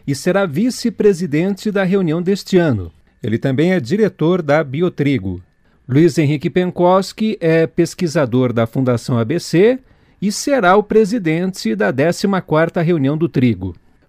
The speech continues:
Começar com o André. Meu caro, pra quem não sabe, o que é esta reunião de Trigo?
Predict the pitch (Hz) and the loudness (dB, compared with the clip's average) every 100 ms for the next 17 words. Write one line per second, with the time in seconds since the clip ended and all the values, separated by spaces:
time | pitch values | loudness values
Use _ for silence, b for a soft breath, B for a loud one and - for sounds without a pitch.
0 | - 202 233 - 240 233 226 220 151 131 | 2 4 4 2 2 2 0 0 2 4
1 | 117 170 196 233 185 113 98 - - 285 | 4 2 2 4 4 4 -2 -8 -4 -4
2 | - 220 170 113 - - 165 117 113 151 | -4 -4 -2 -4 -2 2 4 2 -2 -4
3 | - 247 254 - 226 185 202 185 196 180 | 2 4 4 0 0 2 2 2 0 0
4 | 175 - 135 123 92 95 | -2 -2 0 0 -2 -10